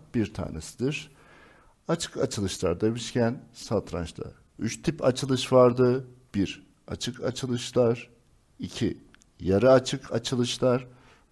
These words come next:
Üç de kapalı açılışlar olmak üzere toplam üç farklı açılış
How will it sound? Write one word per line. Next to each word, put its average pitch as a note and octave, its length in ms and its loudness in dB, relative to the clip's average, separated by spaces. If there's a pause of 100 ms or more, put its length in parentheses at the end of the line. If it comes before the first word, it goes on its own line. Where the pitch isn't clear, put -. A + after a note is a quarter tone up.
(140)
Üç - 360 -2
de A2 240 4 (220)
kapalı A2+ 420 2
açılışlar G2+ 880 0
olmak F#2 540 -2
üzere F#2+ 600 0
toplam G2 540 0 (500)
üç B2 240 -4
farklı A#2+ 640 -2 (160)
açılış A#2 680 -2